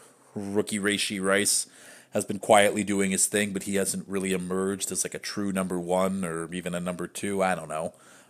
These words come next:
Uh, Chiefs defense is still very good. They had six sacks in the day. George Karlaftis, two and a half sacks. He's quietly also having a very good season. But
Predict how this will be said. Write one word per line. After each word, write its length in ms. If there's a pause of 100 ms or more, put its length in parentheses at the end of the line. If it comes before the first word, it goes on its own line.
(140)
Uh, 460 (1500)
Chiefs 260
defense 800
is 260
still 640
very 360
good. 520 (200)
They 100
had 180
six 240
sacks 360
in 60
the 60
day. 240
George 300
Karlaftis, 640
two 160
and 60
a 40
half 200
sacks. 320
He's 100
quietly 380
also 240
having 180
a 60
very 240
good 100
season. 460 (480)
But 360